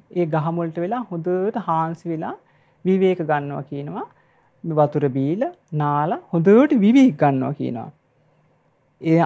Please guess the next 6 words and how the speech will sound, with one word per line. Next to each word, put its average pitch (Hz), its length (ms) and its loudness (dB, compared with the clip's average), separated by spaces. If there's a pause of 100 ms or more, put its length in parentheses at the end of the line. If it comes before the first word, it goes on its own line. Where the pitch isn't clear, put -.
ආන්නේ 165 580 4
වගේ 135 280 0
කියනවා. 143 400 -10 (500)
ආන්නේ 151 560 4
වගේ 143 260 2
ආයුෂ්මත්නි 135 720 0